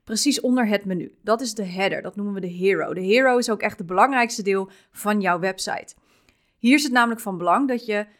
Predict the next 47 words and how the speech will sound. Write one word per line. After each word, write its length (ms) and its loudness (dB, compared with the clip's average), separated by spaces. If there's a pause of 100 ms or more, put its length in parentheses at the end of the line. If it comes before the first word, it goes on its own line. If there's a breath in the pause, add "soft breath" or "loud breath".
vraagt, 540 2
dat 160 -6
je 60 -16
de 100 -6
vraag 420 0
beantwoordt 720 0
van: 320 -6 (380 soft breath)
"Wat 220 2
bied 180 0
ik 120 -6
aan, 360 2 (160)
wat 280 -2
doe 200 2
ik 120 -6
en 200 -6
voor 240 -6
wie 180 4
ben 180 -2
ik 120 -12
er?" 240 -10
En 160 -4
dat 240 -4 (140)
kan 180 2
heel 400 2
erg 240 -2
kort, 340 -6
dus 160 -6
heel 300 2
concreet 640 -2 (300 soft breath)
in 200 -4
maximaal 640 0
twee 340 0
zinnen. 420 0 (560 soft breath)
Wat 220 4
doe 160 -2
jij, 420 0
voor 340 -4
wie 200 2
ben 200 2
je 80 0
er 300 0
en 220 -6
wat 260 2
bied 180 -6
jij 200 -2
als 160 -8
oplossing? 580 -6